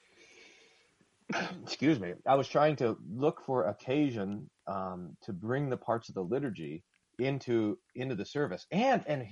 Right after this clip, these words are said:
and here's something that I have been doing, and that is when I go to visit people now, especially the homebound members, uh, I,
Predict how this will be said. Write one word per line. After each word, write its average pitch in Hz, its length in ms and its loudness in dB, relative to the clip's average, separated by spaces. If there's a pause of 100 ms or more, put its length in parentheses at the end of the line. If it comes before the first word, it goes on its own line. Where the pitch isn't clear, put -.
(120)
and 123 180 -6 (100)
here's 175 300 0
something 120 280 0
that 95 100 0
I 90 120 -2 (100)
have 196 300 0
been 95 160 -4
doing, 90 280 -6
and 98 100 -4
that 151 140 0
is 113 120 -4
when 120 120 -4
I 107 100 0
go 143 180 0
to 160 80 0
visit 139 380 -6
people 87 240 -10
now, 71 300 -14 (800)
especially 135 400 0
the 104 80 2
homebound 110 360 -4
members, - 280 -16 (640)
uh, 92 300 0 (100)
I, 107 140 0